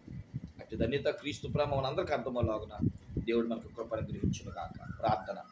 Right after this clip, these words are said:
పరలోకపు తండ్రి, నీకే వందనాలు. మీ మనస్సు ఏంటో, మీ ఆలోచన ఏంటో, మీ యొక్క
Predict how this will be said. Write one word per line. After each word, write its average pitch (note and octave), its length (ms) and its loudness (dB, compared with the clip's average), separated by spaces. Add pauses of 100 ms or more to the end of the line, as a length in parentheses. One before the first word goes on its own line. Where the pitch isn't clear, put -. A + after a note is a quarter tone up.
(480)
పరలోకపు B2 380 6
తండ్రి, A#2+ 320 4
నీకే A2+ 240 2
వందనాలు. G#2 680 -2
మీ A2+ 80 0
మనస్సు B2+ 340 0
ఏంటో, C3 200 2
మీ B2+ 120 0
ఆలోచన A#2+ 480 4
ఏంటో, A#2+ 180 0
మీ A#2 220 -2
యొక్క A#2 300 0